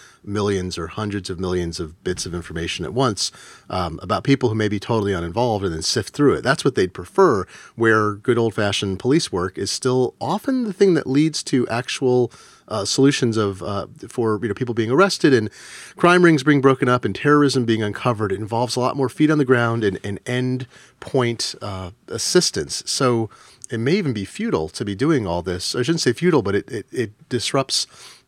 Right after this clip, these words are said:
the privacy of all of us by allowing this. And then there's the classic thing that if you have a backdoor in software, if there's a way in, then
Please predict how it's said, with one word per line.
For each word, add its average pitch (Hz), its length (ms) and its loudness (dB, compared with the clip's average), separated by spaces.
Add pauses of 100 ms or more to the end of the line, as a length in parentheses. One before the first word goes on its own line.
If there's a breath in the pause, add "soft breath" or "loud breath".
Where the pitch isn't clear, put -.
(100)
the 113 80 -6
privacy 156 480 2
of 104 100 -2
all 202 180 0
of 98 80 0
us 85 320 -4 (440 loud breath)
by 107 540 0 (180)
allowing 123 440 0
this. 92 320 -6 (220)
And 139 160 4
then 160 80 4
there's 156 140 4
the 135 100 0
classic 208 400 0
thing 123 180 2
that 110 200 -2
if - 180 -6
you 151 80 -2
have 220 140 -2
a 165 40 -6
backdoor 123 540 2
in 92 100 -4
software, 139 440 -2
if - 80 -12
there's 120 180 0
a 131 60 4
way 160 280 4
in, 92 200 -4 (340 loud breath)
then 127 340 0